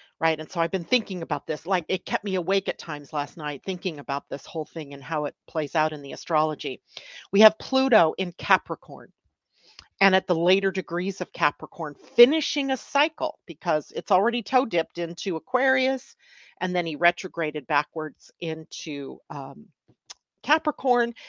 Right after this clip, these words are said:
and he turns direct this week, tomorrow, in Capricorn, on Wednesday, excuse me. No, that's tomorrow, tomorrow, t-, the tenth, uh, in Capricorn, to head back forward or head forward again into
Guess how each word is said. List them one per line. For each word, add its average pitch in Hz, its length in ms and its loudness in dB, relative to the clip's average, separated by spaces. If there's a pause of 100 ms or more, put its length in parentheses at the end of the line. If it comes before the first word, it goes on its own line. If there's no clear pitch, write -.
(160)
and 190 140 -2
he 196 100 -4
turns 185 520 -6
direct 175 520 0 (120)
this 151 360 -2
week, 190 420 -6 (600)
tomorrow, 180 540 0 (360)
in 190 180 2
Capricorn, 165 680 2 (180)
on 156 200 -2
Wednesday, 170 340 -4
excuse - 420 -12
me. - 180 -20 (100)
No, 165 160 0
that's 175 240 -2
tomorrow, 202 420 2
tomorrow, 196 380 2
t-, - 320 -16
the 170 80 -6
tenth, - 420 -8 (500)
uh, 170 200 -2
in 190 180 -6
Capricorn, 170 760 -4 (1400)
to 247 120 0
head 196 300 0
back 165 260 6 (300)
forward 156 500 -2
or 156 140 -6
head 147 240 -6
forward 147 320 -8
again 143 260 -12
into 143 380 -16